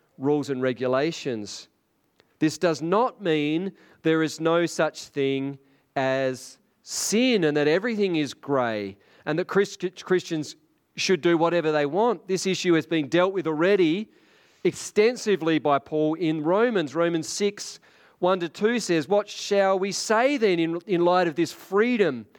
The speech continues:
in grace? Shall we go on sinning that grace may increase? By no means.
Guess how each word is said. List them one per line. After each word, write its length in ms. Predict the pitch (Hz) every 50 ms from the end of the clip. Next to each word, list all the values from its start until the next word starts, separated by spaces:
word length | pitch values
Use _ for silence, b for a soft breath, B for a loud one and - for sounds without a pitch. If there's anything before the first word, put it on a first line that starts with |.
| b b b b b b b b
in 180 | 180 165 165
grace? 340 | 151 165 185 202 208 175 -
Shall 200 | - 214 208 202
we 120 | 190 180 170
go 200 | 180 185 180 180
on 160 | 170 165 147
sinning 720 | - - - - 214 240 240 202 175 156 151 156 175 175 - b b b b b b
that 320 | b 160 156 160 - _
grace 400 | - 151 165 170 180 180 175 -
may 240 | - 165 156 156 156
increase? 480 | 147 139 - - 156 143 131 120 - -
By 240 | - 170 165 165 160
no 220 | 160 160 156 156
means. 720 | 151 160 185 208 220 202 160 123 107 98 - - - -